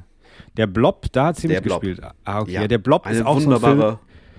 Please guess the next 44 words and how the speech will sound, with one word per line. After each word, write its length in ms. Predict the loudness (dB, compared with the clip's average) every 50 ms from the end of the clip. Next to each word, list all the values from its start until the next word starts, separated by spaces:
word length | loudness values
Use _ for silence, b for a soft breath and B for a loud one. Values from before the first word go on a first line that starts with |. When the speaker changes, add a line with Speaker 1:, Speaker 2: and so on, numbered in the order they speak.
| B B -12
Speaker 2:
Horrorkomödie. 580 | -8 -6 -2 0 0 0 -2 -4 -8 -8 -8 -10
Speaker 1:
Den, 80 | -10 -4
den 240 | -2 0 0 2 2
habe 160 | 2 0 0
ich 80 | -2 -4
hier, 280 | 0 2 2 2 2
will 100 | 2 0
ich 80 | 0 0
die 80 | 0 0
ganze 200 | 0 0 0 -2
Zeit 140 | -4 -6 -2
gucken 520 | -2 -4 -2 0 2 2 4 2 0 -2 _ -20 -20 -16 -6
und, 200 | -2 -2 0 0 -2
Speaker 2:
Och. 200 | -4 -8 -10 -6
Speaker 1:
äh, 340 | -4 -2 -2 -2 -2 -4 -6 -12 -20 _ -6
bin 160 | -6 -4 -4
noch 120 | -4 -4
nicht 160 | -4 -4 -4 -6
dazu 180 | -6 -4 -4
gekommen, 260 | -4 -2 -2 -2 0
weil 80 | -2 -2
ich 80 | -2 -2
kenne 180 | -2 -2 0 0
ihn, 120 | -2 -2
hab 100 | -4 -4
den 120 | -2 -2
noch 80 | 0 0
nie 140 | -2 -2 -4
gesehen, 280 | -4 -4 -4 -4 -6
aber 180 | -6 -6 -4 -4
ich 180 | -6 -6 -8 -10
liebe 280 | -6 -6 -4 -4 -4
den 160 | -4 -4 -6
Trailer 520 | -6 -4 -2 0 0 2 2 2 0 0 -2 -6 -14 -20 _ _ _ _ -8
und 180 | -6 -6 -6
deswegen 200 | -6 -8 -8 -6
habe 80 | -8 -6
ich 60 | -6
mir 80 | -6 -6
den 120 | -6 -6 -6
geholt 380 | -6 -4 -4 -4 -4 -4 -6
und 280 | -8 -8 -8 -8 -10 b b b b b b b b _ -20 -20 _ _ -10
Speaker 2:
Also 180 | -8 -6 -4 -4
ich, 100 | -4